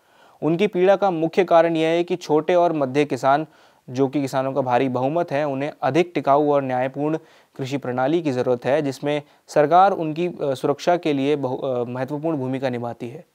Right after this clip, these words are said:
बहुतायत किसानों की बढ़ती कठिनाइयाँ स्पष्ट रूप से इस बात को बताती हैं कि हमारे देश में हर घंटे लगभग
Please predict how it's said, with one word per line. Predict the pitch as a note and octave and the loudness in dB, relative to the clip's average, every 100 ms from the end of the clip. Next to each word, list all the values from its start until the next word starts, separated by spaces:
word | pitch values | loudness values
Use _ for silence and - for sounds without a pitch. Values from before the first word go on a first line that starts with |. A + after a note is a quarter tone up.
| _ _ _ _ _ | _ _ _ _ _
बहुतायत | D3 D#3+ F#3+ G#3 | 4 6 6 6
किसानों | G#3 E3 E3 F#3 | 4 2 0 0
की | F#3 | -2
बढ़ती | E3+ C#3+ - | 0 0 -2
कठिनाइयाँ | D#3+ C#3 C#3+ C#3 D3 D#3+ | -4 -4 -4 -2 0 -2
स्पष्ट | - - F#3+ - | -4 0 0 2
रूप | F#3 F3 | -2 0
से | - | 0
इस | F3 | 0
बात | C3+ C#3 C#3+ | 4 4 4
को | C#3+ | -6
बताती | B2+ C3 C3 E3+ | -2 -2 -2 -2
हैं | D#3+ E3 | -4 -4
कि | E3 | -4
हमारे | C3+ C3+ C#3 | 0 0 0
देश | C3+ C#3 D#3+ - | 0 -2 -2 -4
में | F3 | -4
हर | D3 F3+ | 0 0
घंटे | D3 C#3 D3+ | 0 -2 2
लगभग | D3 C3 B2 C3 | 2 0 0 0